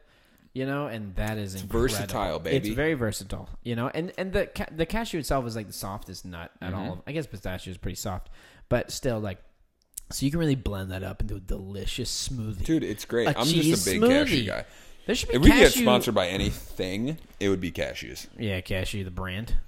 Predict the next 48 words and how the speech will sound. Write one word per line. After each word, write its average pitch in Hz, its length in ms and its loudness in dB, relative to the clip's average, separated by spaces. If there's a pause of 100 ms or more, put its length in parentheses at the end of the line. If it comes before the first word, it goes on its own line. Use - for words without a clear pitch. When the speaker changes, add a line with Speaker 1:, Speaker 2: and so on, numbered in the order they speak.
(160)
Speaker 2:
Maybe 95 120 4
Speaker 1:
Cashew. 123 300 0 (200)
Speaker 2:
Yeah. 87 300 -2 (680)
Speaker 1:
You 160 100 -2
know 202 60 0
Speaker 2:
Maybe 170 120 2
that's 139 200 2
what 135 40 2
we 98 60 2
sell 80 200 -4
out 76 80 -4
of 71 40 -6
the 69 60 -8
truck. - 340 -8 (1000)
Speaker 1:
Cashew. 113 460 -6 (100)
Speaker 2:
Hot 117 280 -2
cashews. - 680 -6
Speaker 1:
Hot 165 200 -10 (100)
Speaker 2:
Like - 80 -20
Speaker 1:
cashew 175 420 0
Speaker 2:
burning 175 300 4
hot. 143 320 2
Speaker 1:
smoothies. 98 380 -8
Like 110 200 -6
a 107 140 -2
Speaker 2:
Scalding 110 400 4
Speaker 1:
cashew. 95 180 0
Speaker 2:
hot 90 280 -2
cashew 85 360 -2
smoothie. 69 340 -10 (140)
Speaker 1:
Yeah. 120 220 -6 (100)
Speaker 2:
It's 101 220 -4
Speaker 1:
If - 100 2
you 113 60 6 (220)
blend - 200 2
Speaker 2:
cashews. - 160 0
Speaker 1:
it, - 40 -10
you 208 140 0
could 214 260 2
make 147 180 0
cashew 131 360 0
smoothies. 95 560 -10
I 127 80 -6
know 185 140 -10
that's, 135 240 -8
like, 101 280 -10
you 82 140 -14
know, 53 120 -18